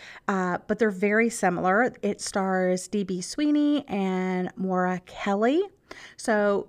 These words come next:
From Luke Off with Love by Mariana Zapata is a story of a figure skater named Jasmine Santos,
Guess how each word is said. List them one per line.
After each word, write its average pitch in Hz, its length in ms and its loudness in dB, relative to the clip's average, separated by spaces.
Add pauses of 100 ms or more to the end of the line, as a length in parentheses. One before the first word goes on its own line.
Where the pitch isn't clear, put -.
From 226 280 0
Luke 320 180 -2
Off 339 180 2
with 339 140 -2
Love 226 180 2
by 208 140 -4
Mariana 196 460 -2
Zapata 180 680 -2
is - 120 -8
a 185 80 -2
story 190 320 -2
of 196 100 -12
a 190 80 -4
figure 214 380 -2
skater 233 560 2
named 196 260 -2
Jasmine 180 520 -6
Santos, 277 640 -2